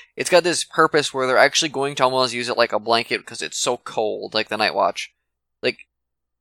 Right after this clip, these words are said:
it makes sense seeing it there. And in World of Warcraft, they're, they're just so clearly decoration that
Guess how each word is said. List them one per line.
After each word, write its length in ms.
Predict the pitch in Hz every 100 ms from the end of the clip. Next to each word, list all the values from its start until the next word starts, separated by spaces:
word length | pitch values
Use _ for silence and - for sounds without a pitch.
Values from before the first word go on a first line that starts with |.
| _ _
it 120 | 156
makes 260 | 160 214 -
sense 380 | - - 170 139
seeing 280 | - 151 123
it 140 | 107
there. 340 | 117 107 92 -
And 120 | 143
in 100 | 147
World 200 | 156 208
of 60 | 185
Warcraft, 420 | 156 160 131 -
they're, 180 | 123 104
they're 140 | 139
just 360 | 139 151 170 -
so 320 | 170 175 165 -
clearly 460 | - 170 165 165
decoration 920 | 147 117 117 131 107 110 113 165 165 165 _ _ _ _ _ -
that 260 | 139 131